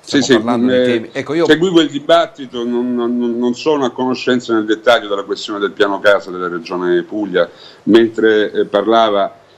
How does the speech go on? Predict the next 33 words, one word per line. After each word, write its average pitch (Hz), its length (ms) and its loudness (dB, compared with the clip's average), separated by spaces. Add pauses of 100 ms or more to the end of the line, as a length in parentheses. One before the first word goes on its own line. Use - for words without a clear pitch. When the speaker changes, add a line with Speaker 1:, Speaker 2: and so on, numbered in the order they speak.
(120)
Speaker 2:
eh, 98 120 0
il 90 240 0
consigliere 101 460 2
Amati, 101 340 0
stavo, 101 400 0 (100)
eh, 92 880 0
guardando 113 760 2
un 104 120 -8
po' 113 180 0
per, 101 140 -2
eh, 95 520 0 (360)
leggere 110 580 2 (280)
la 117 160 2
notizia 110 520 0
e 104 60 4
ho 107 160 2
capito 110 340 2
che 98 140 0
c'è - 180 0
questo 104 540 0
cortocircuito, 113 1200 0
evidentemente, 98 640 -2
fra 95 360 4 (920)
governo 110 640 4
e 110 80 -2
Regione 104 380 2
Puglia 95 380 0
in 92 220 -2
tema 98 400 4
di, 92 240 -4
di, 95 260 -4
di, 90 200 -10
di 92 180 -12